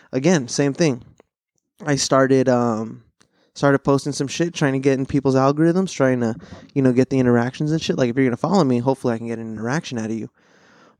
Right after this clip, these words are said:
But <laughs> shit, shit's not happening, man. I don't get it. I don't get it. I'm trying, but hey, you know what? That's what it is. It's social media. So who fucking cares? You know what I'm saying? We're just here to have a good time.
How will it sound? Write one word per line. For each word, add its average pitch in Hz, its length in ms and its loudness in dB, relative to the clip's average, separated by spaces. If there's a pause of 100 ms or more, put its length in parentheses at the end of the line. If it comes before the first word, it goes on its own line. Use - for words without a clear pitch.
But 175 320 -2 (1500)
<laughs> - 40 -12
shit, - 400 2 (560)
shit's 196 260 0
not 170 140 4
happening, 131 360 -2
man. 117 140 0
I 123 80 2
don't 160 140 2
get 143 160 2
it. - 120 -10 (760)
I 139 80 2
don't 143 80 4
get 131 140 2
it. 110 60 -6
I'm 156 120 -2
trying, 156 400 4
but 135 200 2
hey, 117 200 -2 (100)
you 139 60 -8
know 147 140 -2
what? 156 160 0
That's 139 140 -2
what 156 120 4
it 160 100 0
is. 127 140 2
It's 123 100 -2
social 190 260 -2
media. 117 360 -4 (100)
So - 160 -2
who 160 100 2
fucking 127 340 -4
cares? 98 300 -8
You 135 60 -6
know 139 60 -2
what 139 100 0
I'm 135 80 -2
saying? 151 240 0 (640)
We're 185 80 2
just 165 80 2
here 156 100 4
to 139 60 4
have 123 80 2
a - 20 -10
good 123 160 2
time. 104 320 -8